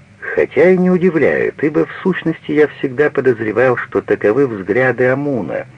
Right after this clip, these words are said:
Подозревал уже с тех пор, как впервые увидел его ратников на улице Сына. И едва лишь наша госпожа заикнулась обо мне, Бекнихонс так увлекся, что про меня они, видно, и вовсе забыли.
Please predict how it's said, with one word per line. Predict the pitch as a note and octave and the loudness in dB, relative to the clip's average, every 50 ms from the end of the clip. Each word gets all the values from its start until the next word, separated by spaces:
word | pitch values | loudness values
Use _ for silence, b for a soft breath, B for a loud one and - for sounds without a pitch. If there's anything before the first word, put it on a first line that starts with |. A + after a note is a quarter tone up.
| B B B B B B B B B B _ - | B B B B B B B B B B _ -2
Подозревал | F2 E2 E2 F#2 E2 F2 F2 F2+ G#2+ A2+ A2+ | 0 2 2 2 0 0 0 2 4 4 4
уже | A2 G2+ A2+ G#2+ | 4 2 0 -2
с | - - | -2 -2
тех | G#2 G#2+ - - | -2 -2 -2 -2
пор, | - - A2+ A#2+ A2+ | 0 2 2 2 2
как | - - A#2 G#2+ - - B B B B B B - | 2 0 -2 -2 -2 -4 B B B B B B -10
впервые | - - A2 G#2 G2+ F#2+ A2 A#2 A2+ A2 | -4 0 0 2 2 2 2 2 2 2
увидел | G#2 F#2 G2 A2+ G#2+ A2+ A2 G#2 | 0 0 -2 -2 0 0 0 0
его | A2 G#2+ G2 G2+ G2 | 0 0 2 2 2
ратников | G2 F#2+ G2+ G#2 - - A2+ - - G#2+ - - | 2 2 2 0 -2 -4 -6 -4 -4 -4 -4 -4
на | F2 F2+ F2+ | -2 -2 -2
улице | F#2 G2 G2+ G#2 G#2 - - - - - - - - | 0 0 -2 -4 -4 -6 -10 -14 -14 -14 -12 -8 -4
Сына. | D3 D3 G#2+ D2+ A#1 - - - - - b b b b b b b b b b b b b b b _ - - _ - | -4 -4 -2 -4 -6 -8 -10 -14 -18 -20 b b b b b b b b b b b b b b b _ -20 -20 _ -10
И | - D2+ G#2 E3 | -6 -2 0 0
едва | F#3+ F3+ D#3 B2+ A2+ C3+ E3 F3+ | 0 2 2 2 4 4 4 4
лишь | F#3 F3+ E3+ - - | 4 2 0 -2 -4
наша | A#2+ C3 D#3 D#3+ D#3 - D3 | -2 0 0 0 0 -2 -2
госпожа | D3 C#3 C#3 - - - - A2 G#2 G#2+ B2+ C3 B2 | 0 -2 -4 -4 -4 -4 -2 -2 0 0 0 0 0
заикнулась | A2 A#2 A2+ G#2+ G2+ - A2 A2 A2 G#2 G#2 G2+ F#2+ - | 2 0 0 -2 -2 -4 -2 -2 0 0 -2 -2 -4 -2
обо | - F#2+ F#2 F#2 F2 | -2 0 0 0 0
мне, | E2 E2 F#2+ C#3 E3 D#3+ C3 B B B B B B B B B B B B _ - | 0 -2 -2 -2 -2 -2 -4 B B B B B B B B B B B B _ -10
Бекнихонс | - C2 F#2+ G#2 - G#2+ F#2+ F2 - - D3 E3 E3+ E3 - - | -4 -2 -2 -2 0 -2 -4 -2 0 2 2 2 2 0 -4 -2
так | - D3+ D#3+ - | 0 0 0 0
увлекся, | D#3+ D3+ C3 B2 A2 A2+ A#2+ B2 - - - - E3 D#3+ B B B B B B B B | 0 -2 0 2 4 4 4 2 0 -6 -6 -4 -4 -4 B B B B B B B B
что | - - - A#2 A2+ | -10 -4 -2 -2 0
про | - A2 G#2+ | 2 0 0
меня | G2 F#2+ F#2+ A#2+ C#3+ | 0 0 -2 0 0
они, | D#3 D#3 D#3+ D#3 | 0 0 0 0
видно, | D3+ F3 D#3+ D3+ E3 | 0 -2 -2 -2 0
и | E3+ F#3 | 0 0
вовсе | F3+ F3+ F3+ C#3+ - - - - - | 2 4 2 2 2 -2 -10 -8 -4
забыли. | E2+ D#2+ - - B1 A#1 - - - | -4 -4 -4 -6 -12 -14 -12 -14 -16